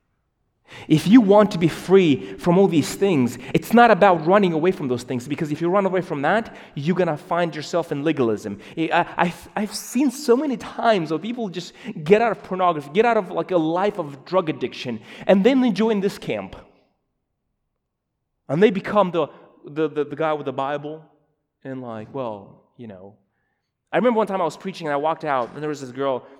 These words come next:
they had her Bible and I was like, "So, welcome to our church." And she's like, "Well, I don't agree with everything that you said, but," um, <laughs> and just walked away. And I was like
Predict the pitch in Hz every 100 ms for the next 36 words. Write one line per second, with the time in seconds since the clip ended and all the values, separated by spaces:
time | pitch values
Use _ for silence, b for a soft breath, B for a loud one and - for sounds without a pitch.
0 | - 127 151 156 135 135 131 120 113 117
1 | 117 117 117 - 156 131 - 147 175 165
2 | 165 - 165 135 123 113 139 120 127 _
3 | b - 156 143 117 120 110 107 110 107
4 | 104 - 143 104 113 156 - - - 110
5 | 107 113 131 175 B B B B B _
6 | - - - 151 147 180 175 190 233 127
7 | 135 135 139 135 -